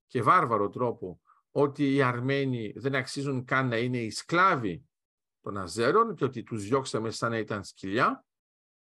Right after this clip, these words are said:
Και είναι αυτά που τα πιστεύει και τα λέει επίσημα. Αυτός στο μυαλό του είναι ο συνεχιστής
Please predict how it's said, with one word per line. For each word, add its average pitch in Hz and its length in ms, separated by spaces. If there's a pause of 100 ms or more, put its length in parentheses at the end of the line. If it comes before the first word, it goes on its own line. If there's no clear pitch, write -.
(720)
Και 226 60
είναι 214 100
αυτά 220 240
που 226 100
τα 180 160
πιστεύει 196 440
και 135 120
τα 131 140
λέει 180 200
επίσημα. 135 680 (580)
Αυτός 208 480
στο 185 160
μυαλό 147 460
του 233 200
είναι 202 260
ο 196 60
συνεχιστής 151 1080